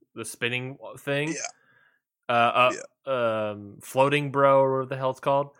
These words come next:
Speaker 1: Here he just does a senton, where it's like, cool, nice little spot, looked like it hurt, landed right on his tailbone, but, um,
Speaker 2: Oh, it looked like a bitch.
Speaker 1: but it's like, but it's like in the highlight reel fight pit, I can see Riddle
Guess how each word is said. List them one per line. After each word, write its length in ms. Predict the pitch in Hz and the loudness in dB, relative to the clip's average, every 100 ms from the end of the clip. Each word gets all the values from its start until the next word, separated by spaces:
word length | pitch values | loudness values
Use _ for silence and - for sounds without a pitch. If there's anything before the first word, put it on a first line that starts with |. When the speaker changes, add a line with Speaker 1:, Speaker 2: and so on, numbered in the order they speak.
| _ | _
Speaker 1:
Here 320 | - 185 208 190 | -10 0 2 2
he 80 | 165 | 2
just 140 | 160 | 0
does 160 | 151 120 | -2 -2
a 20 | |
senton, 600 | - 123 117 95 85 82 _ | -2 -2 -2 -8 -10 -18 _
where 140 | - 147 | -6 -2
it's 100 | 175 | 0
like, 140 | 170 | 0
cool, 400 | - 285 254 120 - | 0 4 4 4 0
nice 260 | 160 - | -2 0
little 140 | 190 185 | -2 -2
spot, 540 | - 143 139 143 - | 0 4 4 2 -2
looked 200 | 113 170 | -2 0
like 160 | 185 113 | 0 0
it 100 | 95 | 2
hurt, 360 | 120 147 - _ _ - | 4 4 2 _ _ -8
landed 300 | 123 135 110 | -4 -2 2
right 200 | 127 165 | 4 4
on 60 | |
his 140 | 135 - | 2 -4
tailbone, 520 | 113 101 101 104 143 - _ _ _ _ - | -4 -4 -2 -4 -6 -14 _ _ _ _ -20
but, 600 | 117 135 139 127 120 _ 131 | -6 2 4 4 -2 _ 0
um, 800 | 123 120 117 113 113 110 110 - _ _ _ | 2 2 2 2 0 -2 -8 -16 _ _ _
Speaker 2:
Oh, 180 | 175 185 | 4 4
it 40 | 165 | 4
looked 160 | 180 | 2
like 100 | 202 143 | 2 0
a 40 | |
bitch. 400 | 117 139 - - - 147 | -2 -6 -6 -12 -14 0
Speaker 1:
but 160 | 160 | 2
it's 160 | 175 - | 2 4
like, 260 | 165 170 - | 4 4 -2
but 120 | 160 | -2
it's 140 | 175 190 | 0 2
like 220 | 180 - - | 0 0 -2
in 240 | 175 214 | 0 2
the 80 | 202 | 2
highlight 500 | - 185 196 190 151 | 4 4 4 4 2
reel 300 | 151 156 147 | 2 2 0
fight 400 | - 160 185 - | 0 0 0 0
pit, 240 | 143 117 - | -4 -4 0
I 100 | 131 | -2
can 180 | 143 143 | -2 -8
see 380 | - - 180 185 | -8 -8 -4 -2
Riddle 380 | 151 165 156 | 0 2 2